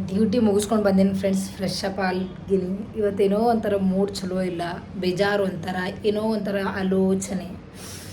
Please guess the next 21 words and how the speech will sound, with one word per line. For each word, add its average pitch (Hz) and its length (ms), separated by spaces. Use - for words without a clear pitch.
ನಿಜನೇ, 262 360
ಇವತ್ತು 214 220
ಮುಂಜಾನೆ 214 480
ಹಿಡ್ದು 247 260
ನಾನು 240 200
ವೀಡಿಯೋನೇ 214 340
ಮಾಡೋಕ್ಕಾಗಿಲ್ಲ. 202 760
ನಾನು 175 140
ಡ್ಯೂಟಿ 175 220
ಮುಗಿಸ್ಕೊಂಡು 202 380
ಬಂದು 196 160
ಏನು 190 180
ವೀಡಿಯೋ 185 240
ಮಾಡಿದ್ದೀನಲ್ಲ 175 480
ಅದೇ 185 360
ಲಾಸ್ಟ್, 170 360
ಅದಾದ್ಮೇಲೆ 190 520
ನಾನು 185 120
ಮತ್ತೆ 180 200
ವೀಡಿಯೋನೇ 190 320
ಮಾಡಿಲ್ಲ. 190 300